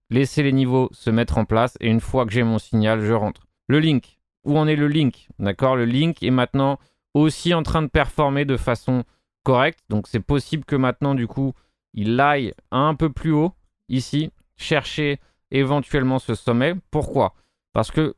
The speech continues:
vous devez comprendre que lorsque le marché hausse, il vient chercher les sommets. Pourquoi ? Parce que c'est là où se trouve la liquidité, d'accord ? Tous ceux qui ont des stop loss short ici ont leur invalidation au-dessus.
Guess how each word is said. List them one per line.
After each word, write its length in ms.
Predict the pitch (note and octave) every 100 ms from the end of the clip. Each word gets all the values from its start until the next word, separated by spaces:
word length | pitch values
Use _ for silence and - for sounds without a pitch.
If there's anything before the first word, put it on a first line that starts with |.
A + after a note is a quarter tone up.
| -
vous 160 | A2+
devez 280 | C3 D#3 E3
comprendre 480 | E3 D#3 - D3+ C3+
que 100 | -
lorsque 520 | A2 B2+ D#3 - -
le 520 | D3 C3 _ _ -
marché 460 | A2 A#2 - A#2+ A2 -
hausse, 420 | D#3+ G3 - _ -
il 180 | B2 B2
vient 180 | C3 D#3
chercher 380 | - C#3 - D3
les 100 | C3
sommets. 520 | - C#3+ C3+ B2 - -
Pourquoi ? 400 | B2 - D3+ F3+
Parce 160 | D3 -
que 120 | B2+
c'est 200 | - C3+
là 180 | B2+ D3
où 60 |
se 140 | C3+ C3
trouve 440 | - - C#3+ C3
la 160 | B2 B2
liquidité, 580 | B2 - B2+ A#2+ B2+ G2
d'accord ? 320 | F#2 B2 A2+
Tous 120 | D#3
ceux 160 | - F#3+
qui 120 | F#3+
ont 60 | D#3+
des 100 | C3
stop 360 | - C#3+ B2+
loss 180 | C#3+ C3
short 400 | - D3 C#3+ -
ici 340 | A#2+ - C#3+ - _ _ _ -
ont 120 | E3+
leur 160 | E3 D3
invalidation 760 | D3 C#3 C3+ C3 B2+ - C3+
au-dessus. 300 | B2+ - G2